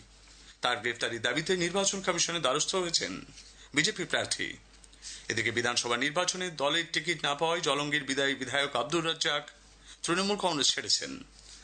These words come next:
আজ সাংবাদিকদের কাছে তিনি একথা জানান। কোচবিহারের তুফানগঞ্জ দু নম্বর ব্লকে ভোটের কাজে এসে নিরাপত্তা বাহিনীর বেশ কয়েকজন কর্মী খাদ্যে বিষক্রিয়ায় অসুস্থ হয়ে পড়েছেন। জানা গেছে, টল্লিগুড়ি হাই স্কুলে থাকা বিএসএফ জওয়ানরা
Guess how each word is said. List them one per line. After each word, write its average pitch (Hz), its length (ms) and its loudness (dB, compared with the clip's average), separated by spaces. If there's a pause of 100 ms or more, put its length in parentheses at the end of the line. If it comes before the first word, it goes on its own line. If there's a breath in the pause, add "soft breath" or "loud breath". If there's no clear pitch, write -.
(120)
আজ 139 160 0
সাংবাদিকদের 202 560 0
কাছে 190 240 2
তিনি 170 200 0
একথা 113 320 2
জানান। 104 340 0 (920 loud breath)
কোচবিহারের 240 520 2
তুফানগঞ্জ 226 520 2
দু 180 140 0
নম্বর 208 280 2
ব্লকে 180 400 2
ভোটের 165 380 -2
কাজে 156 280 0
এসে 151 180 2
নিরাপত্তা 147 460 2
বাহিনীর 139 400 0 (580 loud breath)
বেশ 165 200 2
কয়েকজন 220 300 0
কর্মী 196 300 2
খাদ্যে 156 360 0
বিষক্রিয়ায় 156 640 0 (480 loud breath)
অসুস্থ 175 380 2
হয়ে 208 200 2
পড়েছেন। 98 380 2 (680 loud breath)
জানা 151 160 2
গেছে, 202 240 0
টল্লিগুড়ি 202 520 0
হাই 175 180 2
স্কুলে 185 260 0
থাকা 175 240 0
বিএসএফ 135 360 0
জওয়ানরা 135 420 0